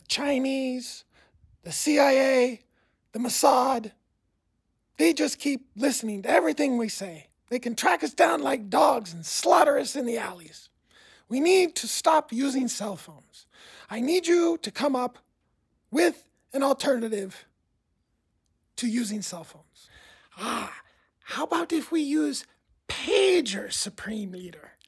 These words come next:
Yes, low tech. They'll never figure it out. Yes, that is a very good idea. Pagers. Yeah, I like your idea.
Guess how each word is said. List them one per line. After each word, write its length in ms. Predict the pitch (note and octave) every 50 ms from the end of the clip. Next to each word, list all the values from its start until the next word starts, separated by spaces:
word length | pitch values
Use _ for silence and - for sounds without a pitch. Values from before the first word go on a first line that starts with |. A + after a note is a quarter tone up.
| _ _ _ _ _ _ _ _ - - _ -
Yes, 560 | G#4 F4 D#4 B3 - - - - - - - - -
low 540 | A3+ A#3 D4 E4 F4 E4 D#4+ E4 D4+ C#4 - -
tech. 480 | - - - - - - - - - - - - - - _ _ _ _ -
They'll 260 | D4+ D#4+ D#4+ D#4+ D#4
never 440 | D4+ D4+ D4+ E4+ E4+ D4 C#4+ C#4+ B3+
figure 360 | - - D#4 D4 D4+ D#4 D#4
it 140 | D4+ D4+ D#4
out. 440 | D#4 F4+ E4 A#3+ G3 - - - - - - - - _ - - - _ _ _ _ _ _ _
Yes, 800 | F#3 G#3 C#4 D4 D#4+ D#4 - - - - - - - - - - _ _ - - _ -
that 260 | C4+ C4+ E4 D#4+ -
is 120 | C#4+ C#4+ A#3+
a 60 | B3
very 480 | A3 G3+ D#4 B4+ C#5 C#5+ G4 F4+ F4+ C#4+
good 240 | A#3+ D#4+ F4 E4
idea. 580 | D4 C#4+ C#4+ C#4+ A#3+ G#3+ B3 B3 G3+ F#3+ F#3+ - _ _ _ - - - _ _ _ -
Pagers. 920 | - - A#3 D4 F4 E4+ E4 D4 A#3+ - - - - - - - - - _ _ _ _ _
Yeah, 380 | F#3 F3+ E3+ E3+ A#3 C#4+ C#4+ - -
I 160 | G3 G#3 G3
like 480 | F#3 F#3+ G#3 A3 - E4 F4+ F4+ -
your 140 | F#4+ E4+ F4+
idea. 560 | E4+ D#4+ E4 C#4+ A#3 D4 D#4 C#4 - - -